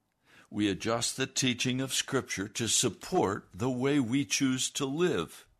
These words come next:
Men have been doing this, women have been doing this for many years, justifying behavior based on what they believe they want.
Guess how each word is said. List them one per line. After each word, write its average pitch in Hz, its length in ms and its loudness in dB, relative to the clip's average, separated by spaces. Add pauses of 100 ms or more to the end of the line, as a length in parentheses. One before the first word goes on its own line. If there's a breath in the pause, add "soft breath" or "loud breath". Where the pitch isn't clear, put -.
(720)
Men 113 220 0
have 107 160 -2
been 107 200 0
doing 107 320 2
this, 107 340 -2
women 117 340 0
have 104 180 2
been 107 220 2
doing 110 300 0
this 113 160 0
for 123 200 2
many 123 300 2
years, 113 680 2 (1700 soft breath)
justifying 101 960 -2
behavior 98 720 -2 (2000)
based 107 340 2
on 120 220 0
what 101 240 0
they 202 180 6
believe 113 640 2
they 104 280 2
want. 139 560 0